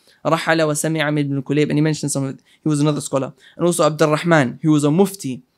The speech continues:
Abu Sulaiman ibn al-Hafiz, سمع من البصيري وابن الجوزي, and he, he took knowledge from a lot of different scholars.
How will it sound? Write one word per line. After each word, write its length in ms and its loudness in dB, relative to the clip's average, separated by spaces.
Abu 140 0
Sulaiman 520 2
ibn 200 0
al-Hafiz, 480 -4
سمع 320 0
من 240 0
البصيري 460 0
وابن 320 -2
الجوزي, 460 -2
and 120 -2
he, 320 -4
he 80 -6
took 160 -4
knowledge 280 2
from 180 -4
a 20 -2
lot 100 0
of 120 -6
different 240 -8
scholars. 340 -8